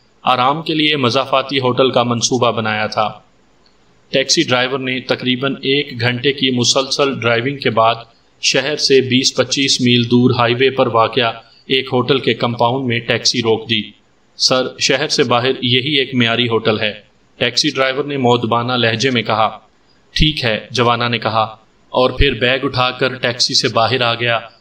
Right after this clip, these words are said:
ड्राइवर को किराया अदा करके वो बैग उठाए होटल के मेन गेट की तरफ बढ़ता चला गया। "यस सर," काउंटर पर मौजूद एक नौजवान ने कारोबारी अंदाज में जवाना का इस्तकबाल करते हुए कहा। "मुझे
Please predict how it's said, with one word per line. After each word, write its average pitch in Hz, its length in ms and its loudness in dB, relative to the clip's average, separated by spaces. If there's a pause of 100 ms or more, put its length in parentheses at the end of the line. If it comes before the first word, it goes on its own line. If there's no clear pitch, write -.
(200)
ड्राइवर 123 440 0
को 131 180 4
किराया 120 360 2
अदा 117 320 0 (120)
करके 123 360 -2 (120)
वो 120 140 0
बैग 117 300 0
उठाए 120 340 0
होटल 117 340 2
के 123 140 0
मेन 117 320 -2
गेट 117 240 -2
की 120 100 -4
तरफ 117 240 0
बढ़ता 113 340 0
चला 110 260 -2
गया। 104 260 -4 (500)
"यस 117 340 0
सर," 120 240 0 (280)
काउंटर 123 320 2
पर 127 220 2
मौजूद 117 500 2
एक 123 180 -2
नौजवान 117 540 0
ने 117 120 -2
कारोबारी 123 520 2
अंदाज 110 440 0
में 117 120 0 (340)
जवाना 120 380 2
का 127 260 0
इस्तकबाल 113 540 0
करते 113 300 0
हुए 113 220 2
कहा। 107 260 0 (640)
"मुझे 139 260 2